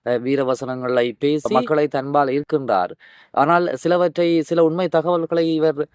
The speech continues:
நாடாளுமன்றத்திலும் சரி, ஒருங்கிணைப்பு குழு கூட்டத்திலும் சரி, இவர், அஹ், பேசக்கூடியதை காணக்கூடியதாக இருக்கிறது. ஆனால் இந்த ராமநாதன் அர்ச்சுனா முன்வைக்கின்ற குற்றச்சாட்டுகளை பார்த்தால் இதுவரைக்கும் ஆதாரங்கள் இல்லை. ஆதாரங்கள், ஆதாரங்கள் இல்லாத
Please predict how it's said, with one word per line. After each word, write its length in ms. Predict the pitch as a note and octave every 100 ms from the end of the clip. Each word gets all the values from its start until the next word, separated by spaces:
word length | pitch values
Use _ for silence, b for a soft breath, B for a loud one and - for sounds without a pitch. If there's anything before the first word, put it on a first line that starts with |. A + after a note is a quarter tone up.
| _ -
நாடாளுமன்றத்திலும் 800 | D3 D3 D3+ D3 D3 C#3 C#3 C3+
சரி, 300 | C#3 C#3+ D#3
ஒருங்கிணைப்பு 580 | C#3 C3+ D3+ D3+ C#3+ D3
குழு 200 | C#3+ C3+
கூட்டத்திலும் 600 | C#3 C3+ C#3 C#3 C3+ B2+
சரி, 360 | C#3+ D#3 G3 - _ _
இவர், 280 | C#3 D3+ D3
அஹ், 320 | - B2+ B2+
பேசக்கூடியதை 680 | D3 D3 D#3 B2 C#3+ C#3+ C#3+ D3
காணக்கூடியதாக 720 | D3 D#3 E3 D#3+ D3+ C#3+ C3+
இருக்கிறது. 520 | C3+ C#3+ A#2+ G2+ F2+ - b b -
ஆனால் 540 | D#3 F#3+ B2+ E3+ A#3+
இந்த 320 | - D3+ D#3+ D#3+
ராமநாதன் 560 | F3 A#3 A3 G#3+ G3+
அர்ச்சுனா 580 | E3+ - F#3 F3+ F3 F#3 G3+
முன்வைக்கின்ற 540 | D#3+ D#3+ E3 - E3 D3+
குற்றச்சாட்டுகளை 1000 | D#3+ E3 F3+ F3 E3 D#3+ D#3 D#3 D3 C3+
பார்த்தால் 600 | C#3+ D3 - A2+ A2 -
இதுவரைக்கும் 600 | E3 G#3+ A3+ A3+ - A#3
ஆதாரங்கள் 500 | F3+ F3 E3+ D3+ D3
இல்லை. 320 | C3 C3 G2 - _ B B
ஆதாரங்கள், 560 | - B2+ D#3 D#3+ D#3+ D#3+
ஆதாரங்கள் 680 | A#2+ C3+ D#3 D#3+ E3 D#3+
இல்லாத 580 | D3 C#3+ D#3 D#3 E3 F3+